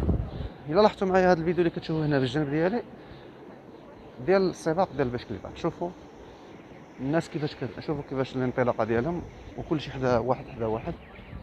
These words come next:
ولا حول ولا قوه الا بالله. فينا هي هذيك المسافه، وفينا هي هذيك القضيه ديال حقه، واخا تكون الكمامه خصك تكون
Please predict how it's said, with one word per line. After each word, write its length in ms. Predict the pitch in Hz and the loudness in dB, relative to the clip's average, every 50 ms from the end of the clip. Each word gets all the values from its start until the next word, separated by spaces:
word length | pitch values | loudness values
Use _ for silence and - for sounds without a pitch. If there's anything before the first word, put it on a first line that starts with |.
| - - - - - - - - - - | -14 -16 -18 -18 -18 -18 -16 -16 -10 -4
ولا 180 | 120 127 139 | -2 0 0
حول 240 | 143 - 160 165 165 | 2 4 4 6 8
ولا 200 | 156 139 120 113 | 10 8 8 8
قوه 240 | 110 - 107 107 98 - | 6 4 2 0 0 0
الا 240 | 85 85 101 92 90 | -2 -4 -4 -4 -6
بالله. 200 | 90 95 92 90 - - - - - - - - - - - - - - - - - - - - - - - - - - - - | -6 -6 -8 -10 -12 -14 -16 -16 -16 -16 -16 -16 -18 -18 -18 -20 -20 -20 -16 -12 -12 -12 -12 -12 -14 -10 -8 -8 -8 -6 -2 0
فينا 160 | 170 170 151 | 2 2 4
هي 120 | 147 143 143 | 4 4 4
هذيك 220 | 151 135 131 - | 4 4 2 2
المسافه، 680 | 131 127 117 107 - 120 110 104 - 123 127 120 107 98 | 2 0 0 0 0 0 0 2 2 4 4 6 6 4
وفينا 320 | 95 - 110 104 104 95 | 2 0 -2 -2 0 2
هي 200 | 104 90 98 95 | 2 0 0 -4
هذيك 300 | 92 95 92 104 - - | -6 -6 -6 -6 -8 -8
القضيه 380 | 98 - - 110 104 107 107 101 | -8 -4 -2 -2 0 0 0 0
ديال 200 | 92 104 101 - | 0 -2 -2 -2
حقه، 340 | - 127 113 107 101 113 113 | -2 -4 -2 0 2 4 4
واخا 300 | 113 110 101 92 95 139 | 4 4 2 2 2 0
تكون 320 | 127 - - 139 123 120 117 | 0 0 0 0 0 2 0
الكمامه 540 | 110 - - 113 110 113 107 107 113 113 | 0 0 -2 0 0 2 2 2 2 2
خصك 320 | - - - - - - - | 0 -2 -6 -12 -16 -18 -16
تكون 320 | - - - 131 123 113 | -10 -4 0 0 0 0